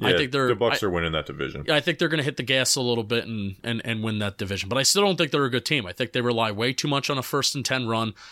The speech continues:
Speaker 1: I think Bruce Arians leaving is huge for them. I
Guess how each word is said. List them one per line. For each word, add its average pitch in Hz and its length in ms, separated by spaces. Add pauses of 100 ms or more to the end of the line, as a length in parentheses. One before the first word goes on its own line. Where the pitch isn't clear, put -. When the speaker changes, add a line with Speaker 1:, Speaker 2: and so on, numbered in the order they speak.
Speaker 1:
I 151 120
think 202 180
Bruce 175 260
Arians 151 480
leaving 110 540
is 113 300
huge 139 300
for 98 100
them. 80 200
I - 560